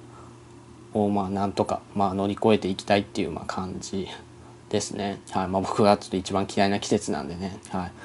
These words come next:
まあ、この九月ぐらいまで、まあ、なんとか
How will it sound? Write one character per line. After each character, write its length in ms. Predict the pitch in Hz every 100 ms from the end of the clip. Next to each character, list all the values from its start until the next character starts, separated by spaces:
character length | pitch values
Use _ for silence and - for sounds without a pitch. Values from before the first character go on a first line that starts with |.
| - - -
ま 80 | 98
あ、 20 |
こ 140 | -
の 120 | 104 101
九 160 | -
月 300 | 107 107 113
ぐ 80 | 117
ら 120 | 110
い 40 | 95
ま 140 | 90
で、 240 | 90 71 - - - - -
ま 80 | 101
あ、 40 |
な 140 | 98 98
ん 80 | 95
と 120 | 101
か 200 | 87